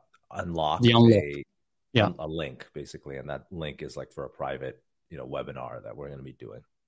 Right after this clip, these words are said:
Speaker 2: All right, got it. Uh, but what happen if I buy, you see how I think still, I live in U K
Speaker 1: Yeah,
Speaker 2: for
Speaker 1: you're a
Speaker 2: eight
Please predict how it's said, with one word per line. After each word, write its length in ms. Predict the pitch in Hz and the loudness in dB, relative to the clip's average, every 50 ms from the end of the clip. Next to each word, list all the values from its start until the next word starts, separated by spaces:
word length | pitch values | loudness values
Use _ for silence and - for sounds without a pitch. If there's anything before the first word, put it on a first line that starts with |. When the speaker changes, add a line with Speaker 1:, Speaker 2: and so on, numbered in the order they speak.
| _ _ _ _ _ _ _ _ _ _ _ _ _ _ _ _ _ _ _ _ - | _ _ _ _ _ _ _ _ _ _ _ _ _ _ _ _ _ _ _ _ 4
Speaker 2:
All 320 | 147 160 170 185 190 185 | 6 8 10 10 10 10
right, 240 | 170 135 110 110 113 | 10 10 8 8 8
got 220 | 113 135 127 107 | 10 10 10 10
it. 160 | 104 104 - - | 10 6 4 6
Uh, 80 | - 131 | 4 6
but 200 | 120 117 143 151 | 8 8 8 10
what 240 | 165 175 170 - - | 10 10 8 8 8
happen 300 | 202 202 - - 202 190 | 6 6 8 8 8 8
if 180 | 165 - - | 8 8 8
I 220 | 170 160 160 160 151 | 8 10 12 12 10
buy, 500 | 131 127 - 160 151 156 151 156 156 - | 10 8 10 10 12 12 10 10 8 8
you 140 | - 147 170 | 8 8 8
see 160 | - - 254 | 8 10 8
how 220 | 240 190 190 170 143 | 10 12 12 12 12
I 100 | 131 120 | 12 12
think 320 | - - 143 131 123 - | 10 10 10 10 10 8
still, 280 | - - - 131 127 127 | 6 8 10 10 10 10
I 140 | - 139 156 | 10 10 10
live 140 | 175 190 202 | 10 12 12
in 120 | 185 156 | 12 12
U 100 | 147 127 | 12 12
K 120 | - 147 | 10 8
Speaker 1:
Yeah, 40 | 135 | 6
Speaker 2:
for 160 | 117 - 127 | 8 12 12
Speaker 1:
you're 40 | 120 123 | 12 12
a 40 | 120 | 12
Speaker 2:
eight 60 | 104 | 12